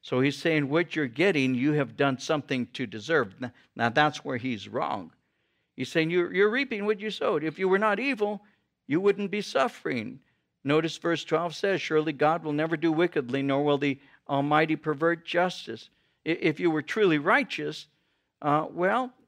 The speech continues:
even if you suffered now, in the next life you'll receive a proper reward.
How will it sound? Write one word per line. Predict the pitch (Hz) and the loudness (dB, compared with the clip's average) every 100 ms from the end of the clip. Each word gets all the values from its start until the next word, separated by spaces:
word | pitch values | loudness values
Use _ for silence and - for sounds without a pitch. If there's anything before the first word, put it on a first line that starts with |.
| _ _ _ _ _ | _ _ _ _ _
even | 202 269 269 | -2 0 0
if | 254 220 | -2 -4
you | |
suffered | 196 - 220 - 170 | -4 -2 0 -2 -4
now, | 170 233 185 | 0 2 2
in | 156 | 0
the | 165 | 0
next | 202 226 - | 0 -2 -2
life | 175 175 - | 0 0 0
you'll | 165 | 0
receive | 160 143 165 147 | 0 0 0 0
a | 127 | -2
proper | - 123 - 135 | 0 0 0 -6
reward. | 117 110 110 110 139 - | -6 -4 -2 -2 -2 -8